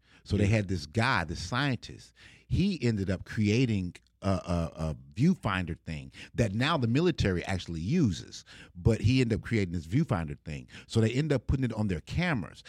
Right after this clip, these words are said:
Speaker 1: and
Speaker 2: Mm-hmm.
Speaker 1: that's how they captured the footage of the thing moving around.
Speaker 2: Okay. Okay.
Speaker 1: Yeah. Yeah.
Speaker 2: Wow.
Speaker 1: The, the, the guy that, that's always on,
Speaker 2: So
Speaker 1: um,
Speaker 2: you saying this guy invented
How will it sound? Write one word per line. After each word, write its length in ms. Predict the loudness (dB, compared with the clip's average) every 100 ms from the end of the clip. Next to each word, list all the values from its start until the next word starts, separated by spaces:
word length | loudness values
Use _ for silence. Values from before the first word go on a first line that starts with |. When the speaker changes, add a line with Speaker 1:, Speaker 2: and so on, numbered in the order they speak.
| -10
Speaker 1:
and 100 | -4
Speaker 2:
Mm-hmm. 100 | 0
Speaker 1:
that's 200 | 2 2
how 80 | 0
they 120 | -2
captured 420 | 0 0 0 -4
the 80 | -14 -4
footage 340 | 0 0 -2 -8
of 100 | -8
the 60 | -6
thing 300 | -2 -2 0
moving 260 | -2 -2
around. 280 | -6 -8 -12 _ _ _ _ _ _ _ _ _ _ _ _ -12
Speaker 2:
Okay. 500 | -8 -8 -10 -14 -14 -18 _ _ _ _ _ _ -8 -6
Okay. 260 | -4 -6 -6 -12 _ _ 0
Speaker 1:
Yeah. 240 | 4 4 2 -8 _ _ _ _
Yeah. 180 | 2 4
Speaker 2:
Wow. 180 | 2 -2 -8 2
Speaker 1:
The, 160 | 4
the, 120 | 6 4 4
the 160 | 2
guy 320 | 4 2 2 2
that, 260 | 0 0
that's 220 | -2 -2
always 440 | -2 0 2 0 -2
on, 360 | -2 0 -2 -4 0
Speaker 2:
So 80 | 4
Speaker 1:
um, 40 | 6
Speaker 2:
you 160 | 6
saying 420 | 4 4 4 4 2
this 160 | 0
guy 300 | 2 4 4
invented 640 | 2 -2 -2 0 2 0